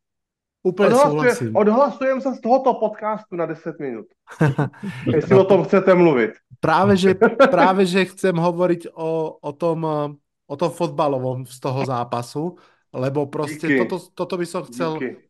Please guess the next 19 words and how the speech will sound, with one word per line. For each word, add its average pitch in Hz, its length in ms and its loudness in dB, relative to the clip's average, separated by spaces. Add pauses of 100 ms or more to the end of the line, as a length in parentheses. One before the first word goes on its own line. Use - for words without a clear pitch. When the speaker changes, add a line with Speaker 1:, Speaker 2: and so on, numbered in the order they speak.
Speaker 1:
ukončiť 165 560 -8
tým, 151 240 -8
že 127 320 -6 (400)
po 180 160 -2
A, 147 400 -4 (480)
rozhodca 160 560 -4
je 131 80 -10
človek, 139 480 -8
tak 139 160 -6
ako 143 240 -8
hráč 135 320 -8
f-, 127 400 -14
sfambluje, 143 560 -6
tak 127 240 -8
aj 123 80 -6
rozhodca 139 320 -12
sa 131 160 -14
pomýliť 139 680 -8
môže. 120 420 -6